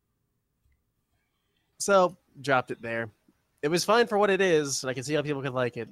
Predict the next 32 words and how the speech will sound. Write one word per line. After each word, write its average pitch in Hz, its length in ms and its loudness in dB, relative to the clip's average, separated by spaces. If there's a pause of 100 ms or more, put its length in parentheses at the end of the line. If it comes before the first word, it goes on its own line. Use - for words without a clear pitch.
(240)
I'd 139 140 0
probably 160 360 4
end 143 120 0
up 135 80 -6
giving 131 240 -4
this 123 220 -6
a 113 40 -6
six - 340 -6
out 120 100 -2
of 113 100 -6
ten, 117 320 -8 (400)
though 175 760 8
it 147 200 -8
does 143 180 2
commit 123 220 -12
the - 60 -14
cardinal 123 300 -6
<laughs> - 0 -
sin - 220 -2 (1300)
of 135 100 -4
anime, 123 460 0
which 143 380 -2
is 143 600 2 (420)
to 147 80 -2
fucking 135 400 0
play 143 220 0
your 127 200 -2
fucking 165 800 -6 (420)
intro 151 920 -2
O 156 160 -2
P 160 260 -12
shit - 420 -8